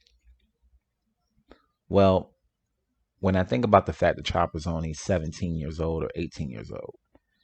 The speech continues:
and Chopper most likely,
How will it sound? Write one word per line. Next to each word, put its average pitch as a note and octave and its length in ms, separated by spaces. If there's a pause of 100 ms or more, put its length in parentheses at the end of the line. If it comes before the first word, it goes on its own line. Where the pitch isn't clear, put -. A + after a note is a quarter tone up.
(480)
and E2 760 (840)
Chopper G#2+ 460
most F2+ 260
likely, F2 640